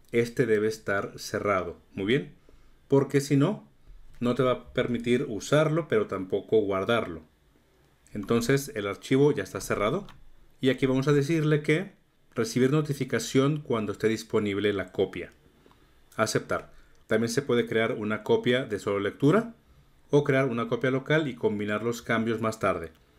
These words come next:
Vamos a decirle que queremos recibir notificación cuando esté disponible. Aceptar. El archivo realmente ya está disponible porque ya lo cerré.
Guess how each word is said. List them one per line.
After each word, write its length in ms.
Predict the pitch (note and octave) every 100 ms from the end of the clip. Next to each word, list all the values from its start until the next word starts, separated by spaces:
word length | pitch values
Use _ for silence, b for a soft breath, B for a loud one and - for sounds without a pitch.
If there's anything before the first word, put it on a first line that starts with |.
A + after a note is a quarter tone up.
| b b -
Vamos 180 | E3 D#3
a 60 |
decirle 500 | A#2 - A#2 A#2+ B2
que 340 | - B2+ C#3 - b b b -
queremos 280 | A2 A#2 B2
recibir 320 | - G#2+ A2
notificación 680 | A#2 - A#2 A#2+ A#2 C#3+ D3+
cuando 240 | B2 G2
esté 160 | - F#2+
disponible. 500 | - A#2+ D3+ G2+ - _ - - - - _ - -
Aceptar. 540 | A2 - - F2 - - - - - - -
El 120 | A#2+
archivo 320 | A#2+ D3 F3
realmente 560 | D#3 C#3+ C#3+ C#3 D3 C#3+
ya 100 | G2+
está 140 | -
disponible 560 | A2 - C#3+ E3 F2+ - - - - - - -
porque 380 | A2 A2+ B2 A#2+
ya 120 | F#2
lo 100 | F#2
cerré. 360 | - A#2 D3+